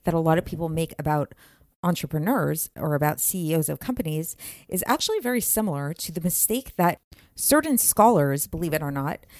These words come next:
have made about God. And this is a pretty famous argument, actually, that has come up in, that comes up in Kabbalistic literature, and we'll see where Chabad stands in this and where the Alter Rebbe stands in this argument.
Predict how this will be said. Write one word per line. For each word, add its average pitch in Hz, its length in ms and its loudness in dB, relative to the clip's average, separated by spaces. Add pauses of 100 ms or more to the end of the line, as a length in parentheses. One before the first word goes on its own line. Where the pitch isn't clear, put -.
(160)
have 190 220 0
made 190 220 0
about 147 280 -2
God. 127 400 0 (1160)
And 185 400 4
this 180 280 2
is 277 360 0
a 190 220 2 (220)
pretty - 240 -4
famous 220 520 -2
argument, 165 440 0
actually, 147 380 -2
that 151 280 0
has 165 220 -2
come 185 280 -2
up 202 140 2
in, 160 240 -2
that 175 140 0
comes 190 180 0
up 196 140 2
in 160 120 0
Kabbalistic 160 580 -2
literature, 180 520 0 (340)
and 180 200 0
we'll 160 100 2
see 208 240 2
where 180 260 4
Chabad 170 460 2
stands 147 500 0
in 156 180 0
this 143 260 0
and 143 80 -2
where 151 100 0
the 147 80 -2
Alter 151 240 0
Rebbe 139 160 -2
stands 139 340 0
in 139 120 -2
this 139 160 -2
argument. 143 460 -4